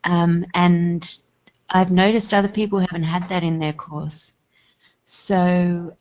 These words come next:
um, I'm thinking of a couple of things to do with the six confirmations. Perhaps we can talk about those a little. And even just to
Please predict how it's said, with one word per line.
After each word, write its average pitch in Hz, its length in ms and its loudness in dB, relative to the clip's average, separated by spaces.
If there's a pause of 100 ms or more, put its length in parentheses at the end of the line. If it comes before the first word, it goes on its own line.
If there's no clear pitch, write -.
(120)
um, 170 520 -4 (180)
I'm 247 540 0
thinking 208 480 -2
of 185 180 -6
a 180 60 -12
couple 240 360 -6
of 240 160 0
things 170 560 -6
to - 160 -6
do 175 300 0
with 165 280 -6
the 165 100 -8
six - 340 -8
confirmations. 165 960 -4
Perhaps 160 500 -6
we - 80 -18
can 160 160 -8
talk 160 220 -8
about 151 260 -6
those 151 280 -6
a 160 60 -8
little. 160 360 -6 (540)
And 202 180 0
even 294 240 2
just 269 200 -2
to 220 400 0